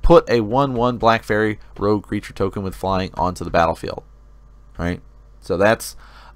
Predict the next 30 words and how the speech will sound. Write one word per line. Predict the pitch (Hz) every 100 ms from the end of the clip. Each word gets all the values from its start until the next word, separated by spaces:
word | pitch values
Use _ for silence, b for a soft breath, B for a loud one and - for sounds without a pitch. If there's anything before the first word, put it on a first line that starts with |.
| -
um, | 104 95 92 90 - - - - -
way | 117 113 113
to | - 113 95
constantly | - - 120 113 - 110 107
generate | - 104 101 92 -
creatures | - 101 - 87 87 - -
during | - 95 90
your | 87
turn. | 85 - - - - b b b
And | 90 87
that's | 98 117 -
why | 120 107
that | 98 -
life | 101 110 123 - - -
link | 90 87 87
is | -
so | 101 95
important | 90 104 90 85 76 -
with | 87 - - - - - - -
the | 71
Auroch | - 123 123 117
Champion. | 123 117 113 107 - b
Basically | 104 117 120 117
counteracts | - - 110 110 95 104 - -
Bitter | - 104
Blossom, | 98 107 117 - 151 - b b b
um, | 95 85 87 - -
because | 98 87 - - -
every | 101 104 98
creature | - 120 107 120 120